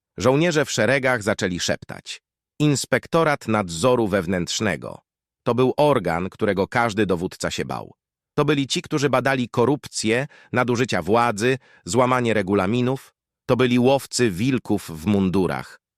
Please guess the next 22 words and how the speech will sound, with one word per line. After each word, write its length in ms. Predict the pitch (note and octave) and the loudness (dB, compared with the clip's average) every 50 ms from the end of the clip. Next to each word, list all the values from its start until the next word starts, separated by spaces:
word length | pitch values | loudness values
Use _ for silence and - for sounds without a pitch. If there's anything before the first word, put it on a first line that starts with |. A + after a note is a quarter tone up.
| _ _ _ - | _ _ _ -2
Generał 480 | F#2 G#2+ G2+ G2+ G2 F2 F2 E2+ E2+ E2 | 0 2 2 2 2 2 2 0 0 0
Malinowski 560 | D#2+ E2+ E2 E2 F2 E2+ D#2+ - - F#2 E2+ | 0 0 0 0 -2 -2 -4 -4 -6 -2 0
zaśmiał 420 | F2 F2+ D#2+ - - D#2 D2 D2+ | 0 0 0 -2 -4 -6 -6 -6
się, 200 | - - F2+ E2+ - - - - _ _ _ _ _ _ | -4 -2 -4 -4 -4 -8 -16 -20 _ _ _ _ _ _
krótko, 560 | - C3 C#3 B2 - - - F2 F2 F2 F#2 - _ _ _ | 0 0 0 0 0 -2 -2 -2 0 -2 -4 -8 _ _ _
bez 180 | - G2+ F2+ - | -2 -2 -2 0
humoru. 480 | - - F2+ F2 D#2+ D#2 D#2 D#2+ D2 - - _ _ _ _ _ - | -2 -2 0 0 0 0 -2 -2 -6 -6 -10 _ _ _ _ _ -8
„I 60 | A2 | -4
co 140 | - D3 D3 | -2 -2 0
taka 280 | - C#3 - - A2 | 0 0 0 0 2
major 580 | G#2 G2 G#2+ A2 G#2+ F#2 F2 F2 F2+ F2+ F2+ F2 - _ _ _ - | 2 4 4 4 4 2 2 2 2 2 2 0 -4 _ _ _ -8
z 100 | E2 F2+ | -4 0
inspektoratu 760 | G#2+ G#2+ G2+ - A#2+ G#2+ - - A2 G2+ A2 A#2 - A#2+ A2 | 0 0 0 0 -2 -4 0 0 0 0 0 0 0 0 2
robi 220 | A2 A2 G#2 G#2+ | 2 2 2 0
na 100 | G#2 G2+ | 0 2
mojej 300 | G2+ G2+ G#2 G#2 G2+ G2 | 2 2 2 2 0 0
ceremonii?” 680 | - - A2+ G2 G2 F#2+ F2+ E2 E2 E2+ F2 F2+ G2+ A2 - _ _ _ _ _ _ _ _ - | 0 0 0 0 2 2 0 0 0 0 -2 -2 -4 -6 -8 _ _ _ _ _ _ _ _ -4
„Wykonuje 460 | G#2+ B2 - D#3+ D3+ D3 C#3+ C3+ B2 | -2 0 2 2 2 2 2 2 2
zadanie 360 | A#2+ A#2 G#2+ A#2 A2+ A2 G#2 | 2 2 2 2 0 0 -2
służbowe”. 600 | - - G#2 G#2 F2 D#2+ D#2+ D#2 C2+ B1 C#2 B1+ - _ _ _ _ _ _ _ | -2 -2 -4 -4 -2 -2 -2 -2 -2 -2 -6 -8 -10 _ _ _ _ _ _ _
„Jakie 300 | - A#2 C3+ - - C3 | 0 0 0 2 -2 -2
zadanie?” 520 | G#2 A#2+ A2 G2 G2 F2+ F2 E2+ F2 G2 | 0 0 0 0 0 0 0 0 -2 -4